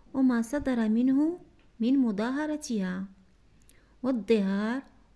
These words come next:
هو أن يقول الرجل لزوجته: "أنت علي كظهر أمي"، فيحرمها عليه. وبعد أن ظهر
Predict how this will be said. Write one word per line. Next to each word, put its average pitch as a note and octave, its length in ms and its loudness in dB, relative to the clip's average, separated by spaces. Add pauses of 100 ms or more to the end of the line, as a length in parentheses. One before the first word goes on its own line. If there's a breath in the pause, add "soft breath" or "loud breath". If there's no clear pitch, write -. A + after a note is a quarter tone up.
هو G3+ 80 -2
أن G#3+ 280 0
يقول D#4 400 -4
الرجل B3 560 -2
لزوجته: A#3+ 800 -2 (540 soft breath)
"أنت F4+ 300 -4
علي A3+ 640 -2 (360 soft breath)
كظهر E4 440 -4 (120)
أمي"، G3+ 460 2 (600 soft breath)
فيحرمها A#3 1120 0 (120)
عليه. A3 460 -2 (2000 soft breath)
وبعد D4 360 0
أن C4 320 4
ظهر C#4+ 540 0